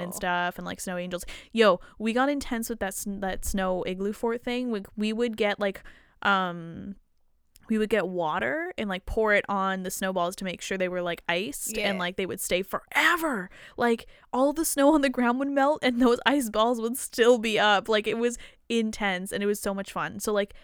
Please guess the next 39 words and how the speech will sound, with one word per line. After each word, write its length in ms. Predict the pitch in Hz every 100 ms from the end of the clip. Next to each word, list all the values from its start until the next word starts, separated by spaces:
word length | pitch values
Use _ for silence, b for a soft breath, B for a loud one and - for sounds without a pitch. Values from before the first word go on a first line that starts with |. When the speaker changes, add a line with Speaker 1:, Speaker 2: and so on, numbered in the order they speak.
| b -
Speaker 1:
that 260 | 202 202
part, 240 | - 233 220
it 60 |
was 200 | 202 196
really 200 | 196 185 180
fun. 440 | - 175 170 180
But 140 | 202
then 140 | 208 220
once 160 | 262
it 80 | 311 262
got 160 | 233
to 80 | -
the 80 | 220
point 220 | - 208
where, 100 | 208
like, 140 | 202
we 80 | 202
didn't 180 | 196 190
really 200 | - 202
wanna 180 | 190 175
play 300 | - 170 185
in 80 | 233
the 80 |
snow 280 | 262 - 254
anymore, 580 | 262 254 247 254 254 269
Speaker 2:
Mm-hmm. 440 | 269 233 208 180 202 - -
Speaker 1:
it 60 |
was 140 | 214 202
kinda 220 | 220 208
like, 280 | 208 202 208
"Well, 420 | 240 247 247 240
this 160 | - 226
is 80 | 254
just 160 | 302 -
cold 440 | - 208 202 202
and 100 | 190
my 120 | 190
feet 340 | 190 208 190
Speaker 2:
I 60 | 185